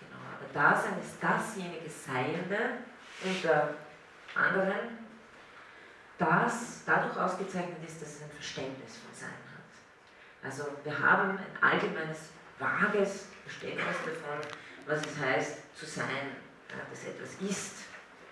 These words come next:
und nicht vielmehr nichts. Ähm, obwohl es, wie Heidegger in diesen Anfangsparagraphen von Sein und Zeit ausführt, der allgemeinste, der undefinierbare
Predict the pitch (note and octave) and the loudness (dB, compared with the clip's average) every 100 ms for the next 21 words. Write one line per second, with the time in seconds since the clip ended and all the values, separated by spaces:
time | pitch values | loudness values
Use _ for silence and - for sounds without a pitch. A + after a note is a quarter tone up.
0 | - D3+ D3 D3 - D#3+ D#3 D3 D3 D#3+ | -12 -10 -8 -8 -4 -2 -2 -2 -2 -4
1 | - - - - - - - - - - | -6 -8 -12 -14 -16 -18 -18 -18 -18 -18
2 | - - - - - - - - E3+ E3+ | -18 -18 -18 -18 -18 -20 -12 4 8 8
3 | E3+ E3+ - - - G3 F3+ E3+ E3+ G3 | 4 -2 -8 -12 -2 2 2 0 2 6
4 | B3 A#3+ A3 A3 - F3+ F3 E3 E3 F3 | 8 8 6 4 0 -2 0 2 2 2
5 | E3+ - - D#3 D3 - - F#3+ - E3 | -2 -6 -8 -8 0 2 2 0 -4 0
6 | E3 D3+ D3+ - - D3+ - - - - | 4 4 2 -6 -4 -2 -2 -4 -6 -6
7 | - - G3 - F#3+ F#3 - - F#3 F3+ | -2 0 0 0 -2 0 2 4 4 4
8 | F#3 E3 D#3+ D#3+ - D#3+ D#3+ - - - | 2 0 -2 -4 -4 -4 -4 -8 -14 -6
9 | - G#3 A3 G#3 F#3+ F#3 F3 F3 D#3+ D3 | -2 -2 2 2 2 0 -4 -2 2 2
10 | D3 | 2